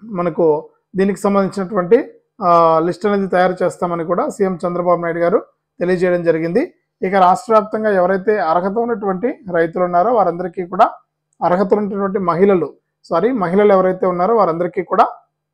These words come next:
సీఎం చంద్రబాబు నాయుడు గారు ఈ విధంగా ఏ అర్హతలు ఉన్న వారికైతే పంపిణీ చేయబోతున్నారు. మగవారి పేరు మీద కనెక్షన్ ఉన్నా కూడా సిలిండర్ అయితే పంపిణీ చేస్తారు. ఇక దీంతో పాటుగా సిలిండర్లన్నీ ఒకేసారి ఇస్తారని అడుగుతూ ఉన్నారు.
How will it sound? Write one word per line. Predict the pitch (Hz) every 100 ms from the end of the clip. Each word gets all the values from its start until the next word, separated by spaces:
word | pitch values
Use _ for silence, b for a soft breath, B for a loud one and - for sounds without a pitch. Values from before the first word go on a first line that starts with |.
| _ _ _ _ _ _
సీఎం | 165 185 190 170
చంద్రబాబు | 170 175 180 170
నాయుడు | 170
గారు | 170 185 - b b b 233
ఈ | 208
విధంగా | 226 226 220 226
ఏ | 196
అర్హతలు | 202 196 196 208
ఉన్న | 196
వారికైతే | 190 185 185 175 247 - _ _
పంపిణీ | 180 175 185
చేయబోతున్నారు. | 170 185 170 175 180 190
మగవారి | 214 180 196 220 220
పేరు | 220 196
మీద | 202
కనెక్షన్ | 190 180 180 -
ఉన్నా | 180 175
కూడా | 190 220 - _ _
సిలిండర్ | - 185 190 190
అయితే | 180
పంపిణీ | 196 175 165 180 160
చేస్తారు. | 175 160 185 226 - _ _ -
ఇక | 196
దీంతో | 202 196 226 254
పాటుగా | 247 226 233
సిలిండర్లన్నీ | 220 202 214 226 233 226 220
ఒకేసారి | 214 180 226 196 208
ఇస్తారని | 190 - 185 180
అడుగుతూ | 170 170 175
ఉన్నారు. | 170 175 214